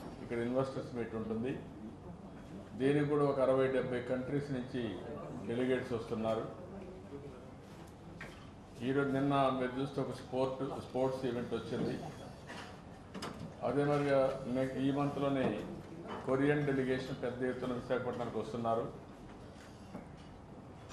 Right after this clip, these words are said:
ఇవన్నీ కూడా రోజు రోజుకు ఈవెంట్స్ పెరుగుతున్నాయి, ఇంటర్నేషనల్ ఇంపార్టెన్స్ వస్తూ ఉంది. నిన్న మొన్న మీరు చూస్తే మన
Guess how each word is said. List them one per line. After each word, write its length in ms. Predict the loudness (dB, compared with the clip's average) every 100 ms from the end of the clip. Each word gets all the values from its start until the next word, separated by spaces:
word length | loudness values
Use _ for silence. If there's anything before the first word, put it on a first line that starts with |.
| -6
ఇవన్నీ 420 | -2 4 4 6
కూడా 420 | 4 6 6 6 2 -4 -8 -2 4
రోజు 220 | 6 6
రోజుకు 420 | 6 4 4 2
ఈవెంట్స్ 540 | 2 4 4 2 0 0
పెరుగుతున్నాయి, 580 | 2 2 2 2 0 -2 -10 -12 -14 -14 -14 -12 -12 -12 -14 -14 -12 -4
ఇంటర్నేషనల్ 600 | -2 2 2 2 0 -2
ఇంపార్టెన్స్ 500 | -2 2 2 0 -2
వస్తూ 240 | -4 0 2
ఉంది. 320 | 2 0 -4 -6 -12 -14 -14 -14 -10 -8 -8 -10 -6 -2
నిన్న 260 | 2 4
మొన్న 260 | 4 4 2
మీరు 280 | 0 -2 -4
చూస్తే 600 | -4 0 2 2 -2 -6 -10 -12 -12 -12 -12 -12 -14 -16 -16 -16 -16 -16 -16 -16 -12 2
మన 180 | 4